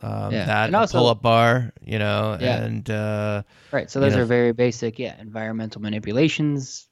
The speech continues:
Speaker 2: Put some antecedents in the environment. In Jim ca-, in Jim's case,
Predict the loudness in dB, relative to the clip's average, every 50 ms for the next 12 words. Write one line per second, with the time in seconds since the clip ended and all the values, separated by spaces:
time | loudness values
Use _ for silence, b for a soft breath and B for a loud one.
0 | _ _ _ -6 -6 -6 -4 -4 -2 -2 -2 -2 -2 2 4 6 6 6 4 4
1 | 4 4 6 6 6 4 4 4 2 2 0 -2 -4 -4 -6 -8 -6 0 4 4
2 | 4 4 4 0 0 0 0 _ 2 2 4 4 2 2 2 0 0 -2 -2 -2
3 | -4